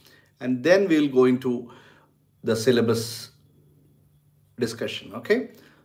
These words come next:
so all of you please note down, uh, those who have already done it, you have an idea about the question pattern, fine, but still you can have this, um, revision. Reading section A, section A.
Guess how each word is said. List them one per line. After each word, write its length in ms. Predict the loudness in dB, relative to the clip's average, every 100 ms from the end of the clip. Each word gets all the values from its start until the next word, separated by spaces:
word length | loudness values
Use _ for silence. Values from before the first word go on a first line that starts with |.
| _ -4
so 420 | 0 0 0 -8 _ _ _ _
all 140 | 4
of 140 | 4 4
you 80 | -2
please 260 | -2 -2
note 240 | 0 2 4
down, 400 | 4 2 -4 -8
uh, 200 | -6 -4
those 260 | -2 -2 -2
who 400 | -2 0 -2 -8 -20 -20 -20 _
have 180 | -4 2
already 320 | 2 4 2
done 200 | 2 2
it, 340 | 0 -2 -6
you 80 | -6
have 220 | -2 0
an 60 | 0
idea 300 | 0 0 -2
about 240 | 0 -2
the 80 | -2
question 320 | -4 -4 -4
pattern, 540 | -4 -6 -4 -6 -8 -14 _ _
fine, 440 | -4 -2 -2 -6
but 140 | -8 -10
still 240 | 0 2
you 100 | 2
can 180 | -2 -4
have 240 | -4 -4
this, 440 | -6 -6 -10 -10 -8
um, 320 | -6 -8 -12 -20 _ _ _ _ _
revision. 340 | -2 -2 -6 -12 -20 -20 -20 _ _ 2
Reading 460 | 4 6 6 2
section 560 | 2 0 0 -6 -8 -12 -2
A, 220 | 0 0 -2 -12
section 440 | -6 -4 -2 -2
A. 280 | 0 0 -4